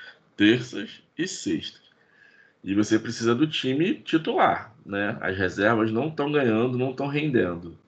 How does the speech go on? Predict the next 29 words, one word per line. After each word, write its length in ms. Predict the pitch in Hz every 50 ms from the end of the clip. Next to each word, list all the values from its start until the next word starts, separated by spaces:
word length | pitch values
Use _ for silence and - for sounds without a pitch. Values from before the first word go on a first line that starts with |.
| _ _ _ _ _ _ _ _ _ _ _
O 200 | - - - _ -
que 100 | 147 147
que 60 | 139
você 160 | 156 156 156
vai 100 | 147 139
ter 100 | 127 143
que 60 | -
fazer? 440 | - - 127 127 110 104 90 78 - - - - - _ _ _ - - - - - - - - - - - - - _ _ _ _ - - - _ - - - - -
O 60 | - 139
mais 640 | 151 151 131 120 113 117 127 151 190 214 - -
rápido 560 | - - - - 104 104 104 - 110 107 -
possível, 720 | - - 127 - - 98 104 104 104 98 107 123 139 156 - - _ _ _ _ _ _ _ _ _ _
parar 500 | - 117 113 110 107 104 101 107 123 -
com 80 | - 139
essa 220 | 143 143 - 131
compressão 560 | - 127 123 120 120 120 117 117 - 117 110
neural 540 | 113 113 110 107 104 98 95 98 98 95 95
aí 100 | 95 95
da 120 | 95 95 92
tua 180 | - - 98
atleta 680 | 95 - - 85 85 87 87 90 92 - - - - - - -
e 100 | 127 127
botar 320 | 123 127 143 135 - 113 110
ela 160 | 107 110 107
pra 140 | - 131 143
jogar 260 | 156 180 165 156 156
no 100 | 170 170
próximo 380 | - 175 170 165 - 233 285
jogo. 420 | 302 262 196 117 92 - - -